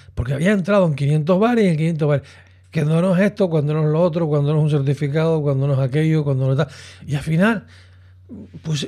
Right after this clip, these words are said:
el, el, el barman que está en la puerta, o el papelito que está en la puerta que dice, "No, eh, se permi-, eh, eh, lo del, lo del, lo, lo del certificado", tal. O sea, por favor, o sea,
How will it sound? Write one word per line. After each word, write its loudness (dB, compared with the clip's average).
el, -6
el, -6
el -2
barman 4
que -2
está -2
en 2
la 0
puerta, 0
o -2
el 0
papelito -2
que -2
está -2
en 2
la 0
puerta 2
que 0
dice, 2
"No, 4
eh, 0
se -4
permi-, 2
eh, 0
eh, -14
lo 4
del, 2
lo 0
del, -6
lo, -8
lo 2
del 4
certificado", 0
tal. -8
O -16
sea, -14
por -8
favor, -14
o -20
sea, -14